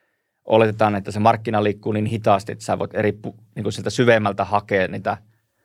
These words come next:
lainapuulista pois niitä assetteja takaisin myyntiin ja ostoon ja sitten lähettää takaisin sinne alas, kun niitä ei tarvita. Että oletetaan, että markkina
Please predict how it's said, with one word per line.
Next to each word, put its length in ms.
lainapuulista 640
pois 260
niitä 160
assetteja 540
takaisin 360
myyntiin 440
ja 60
ostoon 540
ja 60
sitten 200
lähettää 340
takaisin 360
sinne 220
alas, 240
kun 120
niitä 220
ei 60
tarvita. 420
Että 160
oletetaan, 300
että 160
markkina 440